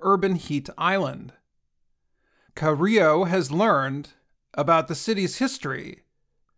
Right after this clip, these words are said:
by attending the Urban Heat Leadership Academy that is run by groups trying to conserve natural resources. They are working to add green space to parts of Phoenix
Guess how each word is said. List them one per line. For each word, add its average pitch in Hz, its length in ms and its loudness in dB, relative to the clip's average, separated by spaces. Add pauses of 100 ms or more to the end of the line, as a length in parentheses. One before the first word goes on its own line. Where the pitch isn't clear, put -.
(260)
by 165 180 0
attending 180 580 2
the 147 140 -2
Urban 190 360 0
Heat 156 480 -6
Leadership 147 680 -4
Academy 127 840 0 (500)
that 143 160 -4
is 139 160 -4
run 156 180 0
by 131 160 0
groups 139 480 -6
trying 139 440 -4
to 139 220 -8
conserve 170 840 -2
natural 139 640 -6
resources. 135 960 -6 (1000)
They 156 100 0
are 160 100 4
working 185 500 0
to 208 140 -4
add 143 520 0
green 214 320 2
space - 800 -8 (160)
to 165 120 -8
parts 185 400 -2
of 180 80 -8
Phoenix - 840 -6